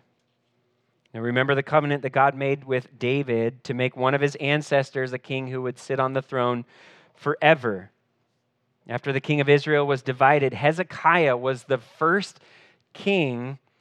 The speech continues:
out of all of that line of kings who actually seemed like he might fit the bill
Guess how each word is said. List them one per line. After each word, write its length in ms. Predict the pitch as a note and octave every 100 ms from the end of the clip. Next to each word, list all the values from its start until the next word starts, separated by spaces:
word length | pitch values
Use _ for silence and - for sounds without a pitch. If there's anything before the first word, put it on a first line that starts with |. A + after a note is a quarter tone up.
| _ D3
out 160 | D3
of 100 | C#3
all 340 | C#3+ F#3+ A#3+ B3
of 100 | G#3+
that 220 | G3 F#3+
line 220 | F3 F3
of 120 | E3
kings 380 | - E3+ C#3+ B2
who 140 | C#3+
actually 480 | C#3+ C#3 D#3 - D#3
seemed 320 | D3 D#3+ D3+
like 200 | C3+ A#2+
he 140 | - C3
might 220 | B2 B2+
fit 220 | C3 B2
the 60 | A2+
bill 360 | A#2 G#2 G2+